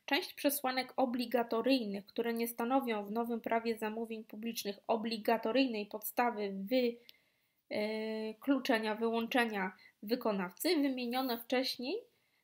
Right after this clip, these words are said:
przeze mnie, zostały przeniesione do katalogu fakultatywnych podstaw. Należą do nich między innymi, e,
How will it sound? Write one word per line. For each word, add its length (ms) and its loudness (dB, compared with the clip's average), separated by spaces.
przeze 380 2
mnie, 220 2
zostały 380 2
przeniesione 720 0
do 120 6
katalogu 580 2
fakultatywnych 1120 4
podstaw. 640 -4
Należą 560 2
do 160 2
nich 240 -4
między 340 -2
innymi, 600 -4
e, 600 2